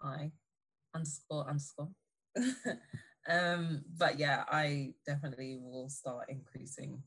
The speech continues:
the, what I put, um, on my account in terms of writing.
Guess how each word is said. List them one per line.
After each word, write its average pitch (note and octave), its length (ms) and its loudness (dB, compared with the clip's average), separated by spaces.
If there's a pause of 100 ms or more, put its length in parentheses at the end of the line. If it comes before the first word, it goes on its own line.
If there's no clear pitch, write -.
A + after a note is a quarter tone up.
(140)
the, - 300 -6 (360)
what C#3+ 320 0
I C#3 40 0
put, - 260 -4 (440)
um, C3+ 420 -2 (320)
on C3+ 100 -6
my C3 160 -6
account C3+ 400 -8 (100)
in C#3+ 120 -2
terms C#3 300 -6
of B2+ 120 -14
writing. B2+ 600 -8